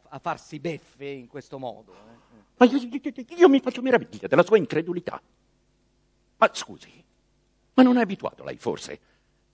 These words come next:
Speaker 2: a veder balzare vivi sul palcoscenico, uno di fronte all'altro? I personaggi che lei ha creato come autore. Forse,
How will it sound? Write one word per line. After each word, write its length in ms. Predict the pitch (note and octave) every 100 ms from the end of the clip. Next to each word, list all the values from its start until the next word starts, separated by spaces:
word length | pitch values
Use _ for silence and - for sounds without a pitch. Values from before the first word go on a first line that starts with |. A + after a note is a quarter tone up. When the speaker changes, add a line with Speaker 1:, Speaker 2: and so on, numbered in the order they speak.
| _ _
Speaker 2:
a 200 | - D#3+
veder 260 | D#3+ D#3 C#3
balzare 460 | C3+ C3 E3 A2
vivi 400 | - C#3+ - C#2+
sul 160 | _ F#2+
palcoscenico, 680 | B2 - - F#2+ - -
uno 260 | F#3+ A3 E3+
di 100 | E3+
fronte 280 | - E3+ C#3
all'altro? 520 | C#3 F2 D2+ _ _ _ _ _ _ _ _ _
I 100 | F3
personaggi 760 | - E3+ - G3 E3+ G2 - G2
che 100 | B2
lei 140 | C#3
ha 80 | A#2+
creato 380 | - C3+ C3 B2+
come 200 | B2 B2+
autore. 440 | B2+ A#2 D2+ E2 _ _ _ _ _ _ _ _ _ _ _ _ _ _ _ _ _ _ _
Forse, 960 | _ - B2 C3+ - - - B2 B2+